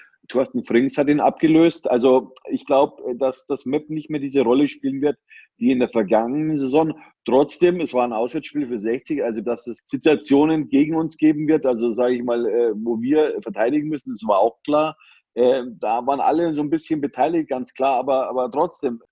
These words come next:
Meppen hat jetzt nicht, trotzdem nicht diese großen Torchancen gehabt. Und es war eben ein Verdienst von der, von der Innenverteidigung vor allem und, äh, Stefan Salga,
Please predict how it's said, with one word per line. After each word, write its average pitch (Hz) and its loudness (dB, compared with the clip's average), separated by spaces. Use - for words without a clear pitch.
Meppen 147 -4
hat 143 0
jetzt 147 -8
nicht, 160 -10
trotzdem 160 -2
nicht 151 -6
diese 170 -6
großen 143 -2
Torchancen 143 -4
gehabt. 101 -2
Und 113 -8
es 110 -8
war 120 4
eben 123 2
ein 127 -6
Verdienst 131 -6
von 131 -2
der, 120 2
von 120 -4
der 120 4
Innenverteidigung 151 0
vor 120 2
allem 156 0
und, 139 -6
äh, 117 -8
Stefan 135 -6
Salga, 156 2